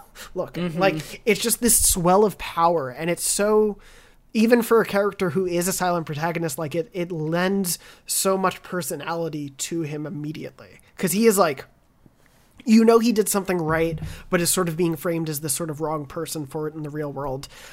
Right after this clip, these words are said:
Speaker 1: Uh, and he's taking this power because he needs it to deal with this other bad guy,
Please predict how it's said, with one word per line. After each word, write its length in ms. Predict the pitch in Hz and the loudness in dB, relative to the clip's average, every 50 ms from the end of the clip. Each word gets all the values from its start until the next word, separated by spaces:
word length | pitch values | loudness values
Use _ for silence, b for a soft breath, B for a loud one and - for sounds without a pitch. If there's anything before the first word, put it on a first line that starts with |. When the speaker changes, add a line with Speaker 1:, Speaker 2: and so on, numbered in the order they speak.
| B B - - | B B -6 0
Speaker 1:
Uh, 180 | 180 165 160 143 | 0 2 2 2
and 140 | 139 165 165 | 0 -2 -2
he's 180 | 139 190 180 | -2 -2 -4
taking 320 | - - 202 190 185 190 180 | 0 0 0 2 2 2 0
this 140 | 175 160 - | 0 0 0
power 280 | - 180 175 170 165 | 2 2 2 2 2
because 220 | 151 160 - 160 156 | 0 -2 -4 -4 -2
he 80 | 160 | -2
needs 220 | 156 156 160 160 151 | 0 0 -2 -2 -4
it 120 | 151 147 | -4 -6
to 120 | - - | -8 -8
deal 160 | 143 147 156 151 | -6 -6 -4 -4
with 120 | 151 143 | -6 -6
this 120 | 147 135 | -8 -8
other 200 | 151 151 147 147 | -8 -6 -6 -6
bad 340 | 139 135 151 160 165 160 - | -6 -4 -4 -2 -4 -4 -4
guy, 340 | 156 135 131 139 131 135 135 | -6 -4 -4 -4 -4 -4 -8